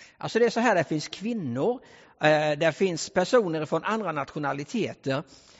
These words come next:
Så tittar man på Jesus släkttavla så förstår man att redan där i början så pekar Matteus ut och säger att den här mannen som vi nu kommer att prata om,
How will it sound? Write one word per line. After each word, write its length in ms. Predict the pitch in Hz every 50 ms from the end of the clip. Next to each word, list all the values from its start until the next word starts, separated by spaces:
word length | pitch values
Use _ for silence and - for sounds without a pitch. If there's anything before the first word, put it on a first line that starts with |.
| - _ _
Så 280 | - - 196 190 - -
tittar 280 | - 233 269 - 208 170
man 140 | 156 143
på 100 | - 175
Jesus 340 | 170 190 247 262 247 240 196
släkttavla 560 | - 233 240 240 - - 196 165 151 147 143
så 120 | - - 156
förstår 300 | 139 170 - - 254 226
man 160 | 185 160 151
att 180 | 156 - - -
redan 360 | 254 262 208 185 175 214 254
där 380 | 320 285 233 160 156 143 139 - _ -
i 120 | 180 180
början 680 | 170 175 220 226 226 220 151 131 127 117 110 120 127 - - - - - _ _ _ _
så 380 | - - - 196 196 185 - - - - - _ _ _ _ _ _ _ - -
pekar 680 | - 220 269 262 233 - - - - 143 135 143 - -
Matteus 680 | 156 160 165 165 - - 240 208 151 135 131 135 -
ut 640 | - 220 202 151 104 107 - - _ - - - _ _ _ -
och 140 | - 151
säger 340 | - - 208 175 143 127 117 - -
att 160 | - 139 - _ -
den 200 | 147 147 165 170
här 120 | 208 254
mannen 540 | 247 240 185 127 127 113 113 117 - - 131 _ _ _ _ _ _ _
som 180 | - - 196 202
vi 100 | 202 208
nu 380 | 214 214 170 127 123 123 120 120 _ _ _
kommer 680 | - 165 170 165 160 156 156 147 143 - - 156 156 151
att 140 | 147 - -
prata 400 | 160 175 180 180 175 - - 131
om, 140 | 113 113